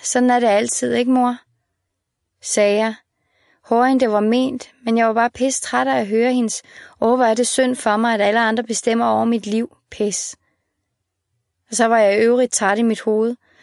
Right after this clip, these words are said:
fordi de to gremlings var begyndt at forstyrre min nattesøvn igen med deres evindelige hoppen rundt i mit tøj.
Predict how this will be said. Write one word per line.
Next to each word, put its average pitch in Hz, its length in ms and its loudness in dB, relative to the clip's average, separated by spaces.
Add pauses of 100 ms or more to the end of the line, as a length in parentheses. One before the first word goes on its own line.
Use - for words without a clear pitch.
(160)
fordi 240 200 -2
de 233 120 -2
to 262 320 0
gremlings 226 500 0
var 202 60 0
begyndt 208 300 -2
at 220 80 -6
forstyrre 233 320 -4
min 214 160 -2
nattesøvn 202 500 -2
igen 202 380 -2 (400)
med 202 60 -8
deres 214 220 0
evindelige 233 360 0
hoppen 202 240 -4
rundt 220 260 -2
i 254 40 -2
mit 214 160 -2
tøj. 208 340 0